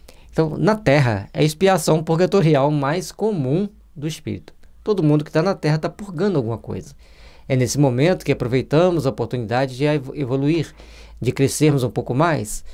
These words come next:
de nos aprimorarmos. Então, precisamos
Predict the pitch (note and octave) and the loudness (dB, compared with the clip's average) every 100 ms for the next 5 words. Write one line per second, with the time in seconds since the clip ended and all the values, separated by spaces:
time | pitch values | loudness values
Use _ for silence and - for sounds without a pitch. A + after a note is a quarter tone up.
0 | - - - C3 D3 C#3 C3+ C3+ C#3 E3+ | -16 -14 -2 2 2 2 0 2 2 2
1 | A#2+ G2 F#2 - - _ - - - - | 0 -6 -12 -20 -20 _ -20 -20 -20 -10
2 | C#3 - D3+ F3 D#3 A#2 C3 A2 C#3+ F3+ | -8 0 0 0 -4 -8 -6 0 0 2
3 | G3+ - | -2 -6